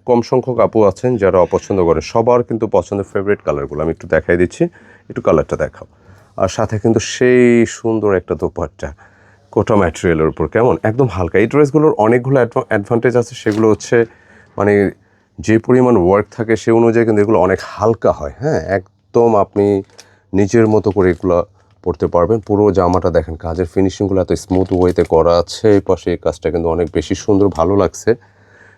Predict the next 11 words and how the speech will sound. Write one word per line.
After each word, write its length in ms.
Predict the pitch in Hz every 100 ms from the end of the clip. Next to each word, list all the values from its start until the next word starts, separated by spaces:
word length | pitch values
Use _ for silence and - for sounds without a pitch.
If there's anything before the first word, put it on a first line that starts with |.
| _
সেম 420 | - - 139 135
ওয়ার্কটা 340 | 113 104 - 95
কিন্তু 400 | 104 90 - 151 - _ _ _ _ _ _ _ -
একদম 340 | 110 107 123 113
নিচে 220 | 110 -
চলে 240 | - 80
আসছে। 220 | 64 - 82
দেখেন 300 | 71 - 69 - _
কাজের 260 | - 110 123 110
ধরনটা 320 | 107 123 123
specially 540 | 110 - 120 - 120